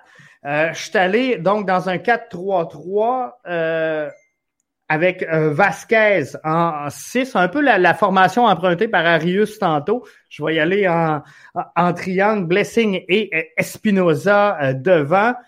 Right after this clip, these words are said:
Je vais mettre Chicharitos, euh, en haut complètement et, euh, Diego Rossi et Carlos Vela de chaque côté des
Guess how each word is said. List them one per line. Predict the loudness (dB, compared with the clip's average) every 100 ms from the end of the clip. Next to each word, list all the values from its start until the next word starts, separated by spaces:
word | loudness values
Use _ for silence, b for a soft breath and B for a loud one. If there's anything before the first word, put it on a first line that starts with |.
| B B
Je | -4
vais | -2
mettre | 0 0 -2 -4
Chicharitos, | -8 -2 -2 0 -2 -2 0 -2 -6
euh, | -6 -6 2
en | 4 6
haut | 6 4
complètement | 2 0 -2 -2 0 0 0
et, | -2 -2 -2 0
euh, | -2
Diego | -2 -2 -2 0 0 0 -2
Rossi | -4 0 0 0 -4 -6
et | -4
Carlos | -2 -2 -2 -4
Vela | 0 2 4 2 0 B B B -2
de | 0 0 -4
chaque | -12 -2 -2 -2 -6
côté | -4 0 0 0 0 0
des | 0 -2 -2